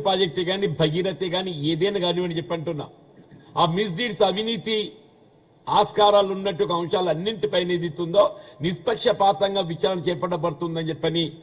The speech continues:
తెలియజెప్పడానికి ఏదైతుందో ఇవాళ జ్యుడిషియల్ ఎంక్వైరీ న్యాయ విచారణ ఆదేశింపజేయడం జరిగింది. దానికి అనుగుణంగా ముందుకు పోతున్నాం. It's not far away, it's not far away. ఇప్పుడు త్వరలో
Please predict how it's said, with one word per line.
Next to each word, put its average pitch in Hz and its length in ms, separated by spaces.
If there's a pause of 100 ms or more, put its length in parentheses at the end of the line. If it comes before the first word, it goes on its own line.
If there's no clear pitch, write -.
(520)
తెలియజెప్పడానికి 170 760
ఏదైతుందో 160 520 (420)
ఇవాళ 151 260
జ్యుడిషియల్ 175 440
ఎంక్వైరీ 160 380 (500)
న్యాయ 156 240
విచారణ 156 300
ఆదేశింపజేయడం 143 600
జరిగింది. 143 360 (400)
దానికి 147 280
అనుగుణంగా 165 300
ముందుకు 160 280
పోతున్నాం. 180 400 (640)
It's 143 220
not 196 120 (140)
far 170 160 (100)
away, 214 200 (440)
it's 123 180
not 208 120 (100)
far 202 120 (100)
away. 214 180 (840)
ఇప్పుడు 151 260
త్వరలో 202 320